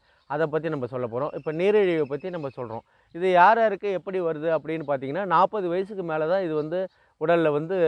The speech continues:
அந்த வரும். இப்ப பரம்பரையாவே எனக்கு இருக்கு அப்படின்னு பார்த்தீங்கன்னா, அது உண்மைதான் அது. அது நாற்பது வயசுக்கு மேல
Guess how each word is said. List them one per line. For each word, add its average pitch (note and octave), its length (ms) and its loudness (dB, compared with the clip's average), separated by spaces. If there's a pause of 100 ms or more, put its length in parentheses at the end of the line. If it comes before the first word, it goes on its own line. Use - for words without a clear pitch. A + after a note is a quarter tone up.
அந்த C3 260 2 (240)
வரும். C#3 280 -2 (240)
இப்ப D#3 220 -4
பரம்பரையாவே F3+ 640 4
எனக்கு E3 240 0
இருக்கு D#3+ 380 0
அப்படின்னு D#3+ 340 -2
பார்த்தீங்கன்னா, D3 400 -2
அது F#3 200 2
உண்மைதான் E3+ 440 0
அது. A2+ 120 -6 (420)
அது E3+ 200 2
நாற்பது G3 340 4
வயசுக்கு G3+ 340 -2
மேல F3 240 2